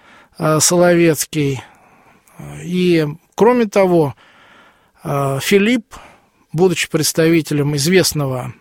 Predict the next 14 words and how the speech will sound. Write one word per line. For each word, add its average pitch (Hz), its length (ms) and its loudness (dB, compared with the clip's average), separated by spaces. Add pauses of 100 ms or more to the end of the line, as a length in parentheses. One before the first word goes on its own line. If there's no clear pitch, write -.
(120)
боярского 143 760 -2
семейства 160 460 -2
Калычевых, 196 640 0 (360)
добивается 190 500 0
того, 240 340 0
что 196 300 -2
Соловецкая 175 600 0
обитель 202 340 -2
получает 196 500 -2
огромное 185 400 0
количество 165 420 -4
пожертвований. 143 760 -2
Вот - 200 -16
она 196 200 0